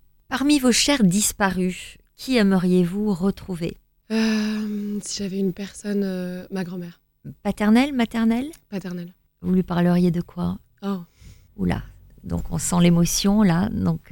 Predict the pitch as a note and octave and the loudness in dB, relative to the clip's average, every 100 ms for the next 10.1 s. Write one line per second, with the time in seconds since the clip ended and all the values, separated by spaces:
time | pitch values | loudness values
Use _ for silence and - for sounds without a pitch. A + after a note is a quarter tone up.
0 | E3+ - E3+ D#3+ - F3+ F3 E3 D#3+ E3 | -4 -4 -6 -8 -2 0 2 2 2 0
1 | - G3 F3 F3+ E3 D3+ - _ _ _ | 0 2 4 4 4 2 -4 _ _ _
2 | F#3 F#3 A3 - A3+ A3 G3+ F#3+ - - | 0 0 0 -4 -4 -4 -4 -8 -14 -18
3 | _ _ - - - _ - - _ - | _ _ -18 -18 -20 _ -20 -20 _ 4
4 | A3+ - E4 G4 D#4+ B3+ C4 C4+ B3 A3 | 4 6 6 6 6 6 2 0 0 2
5 | G#3 - G#3 F#3+ F#3+ G#3 G#3 - F3 F3+ | 0 -2 -4 -2 -4 -6 -10 -4 0 2
6 | F3 F#3 F#3 F3+ - E3+ F3 F#3+ F#3 F3+ | 2 2 2 0 -6 -4 0 2 4 2
7 | - F#3 F#3+ - _ - A#3 G#3 G3 F3 | 0 0 0 -6 _ -12 -4 -2 -2 -4
8 | - G#3 G#3+ A3+ A#3+ G#3+ G3 F3 F#3 F#3 | -2 0 4 4 4 2 0 0 -4 -2
9 | F#3+ F#3+ F3+ F3+ F3 F3 F3 F3 F3 E3+ | 0 0 0 -2 -2 -2 -4 -2 -2 -4